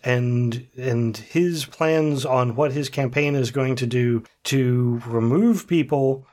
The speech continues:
permanent, like, government workers, not just, like, political people, but government workers, and insert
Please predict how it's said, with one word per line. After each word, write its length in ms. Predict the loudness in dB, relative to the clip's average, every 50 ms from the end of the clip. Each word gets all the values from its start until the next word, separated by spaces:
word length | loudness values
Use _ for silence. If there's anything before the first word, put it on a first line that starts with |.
| _ _ _ _ _
permanent, 760 | -4 -2 0 2 2 2 2 0 -2 -4 -8 -10 -10 -6 -2
like, 360 | 0 0 0 -2 -6 -8 -2
government 440 | 0 2 2 2 2 2 0 0 0
workers, 600 | 0 0 0 -2 -4 -12 -16 -14 -14 -14 -8 -2
not 340 | 0 0 0 0 -4 -8 -6
just, 300 | -2 -2 0 0 0 0
like, 260 | 0 0 0 -4 -6
political 460 | -6 0 0 0 0 0 -2 -4 -2
people, 520 | 0 0 -2 0 0 0 2 2 0 0 -4 -12 -20 _ _ _ _ -2
but 340 | -2 -2 -2 -4 -8 -8
government 440 | -2 2 2 4 4 2 2 0 0
workers, 500 | 0 0 0 0 -4 -8 -10 -10 -10 -10
and 240 | -4 -2 0 0 0
insert 800 | 0 2 2 2 2 0 -2 0 0 0 0 0 -2 -4 -6 -12